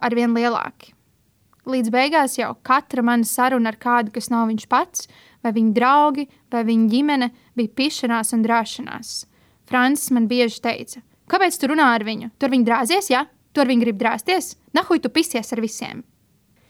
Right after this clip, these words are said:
Es arvien samazināju komunikāciju ar klases biedriem. Mēs ar viņiem vairs rītos nečalojām par Talantu fabriku, mūziku, jaunākajām filmām vai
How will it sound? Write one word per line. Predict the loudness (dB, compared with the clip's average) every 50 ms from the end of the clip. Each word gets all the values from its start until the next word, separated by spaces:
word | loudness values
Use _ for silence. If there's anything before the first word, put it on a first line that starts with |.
| _ _ _ _ _ _ _ _ _ _ _ _ -2
Es | 0 0 2
arvien | 2 2 2 2 2 2
samazināju | 2 0 0 0 2 2 2 2 2 0 0
komunikāciju | 0 0 0 0 0 -2 -4 -8 -8 -8 -8 -10 -10
ar | -10 -6
klases | -2 0 0 0 -2 -4 -4
biedriem. | -2 -2 -2 0 0 0 0 0 0 -2 -4 -6 _ _ _ _ _ _ -20 -20 -20 _ _ _ _ _ _ _ _ -2
Mēs | 0 0 0 0
ar | -2 -2
viņiem | 0 0 0 0 0 -2 -4
vairs | -8 -6 -4
rītos | -4 -4 -4 -4 -8 -4 -2
nečalojām | -2 -2 -2 0 0 2 2 2 2 2 0 -2 -4
par | -8 -4
Talantu | 0 2 2 2 2 2 0 -2 0
fabriku, | 0 2 2 2 0 -2 -4 -2 2 2
mūziku, | 4 4 4 4 2 2 0 -2 -4 -4 -6 -8 -8 _ _ -4
jaunākajām | 0 2 2 2 2 0 -2 -4 -8 -8 -4 -2
filmām | 0 0 2 4 4 4 4 2 2
vai | 0 -2 -4 -8